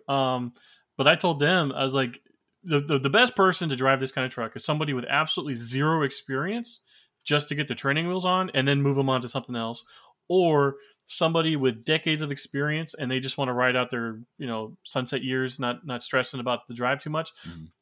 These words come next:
Speaker 1: A-, hands down, the worst kind of person you could put in a truck like this long term is somebody with, like, just six months to a, a year or two experience, because they're never gonna d-, fully develop their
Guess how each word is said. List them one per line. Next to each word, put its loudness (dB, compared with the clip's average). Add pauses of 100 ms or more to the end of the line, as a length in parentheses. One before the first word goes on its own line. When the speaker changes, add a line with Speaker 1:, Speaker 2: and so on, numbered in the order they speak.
(160)
Speaker 1:
A-, -10
hands -2
down, 0
the 2
worst 0
kind 0
of -8
person -2
you -6
could -10
put -4
in -10
a -12
truck -6
like -6
this -6
long 2
term -2 (420)
is -2
somebody 2
with, -2
like, -2
just -4
six -10
months -6
to -8
a, -6 (180)
a -6
year -4
or -12
two -8
experience, -12
because -8 (320)
they're 0
never 4
gonna 2
d-, -10 (140)
fully 2
develop 2 (120)
their 0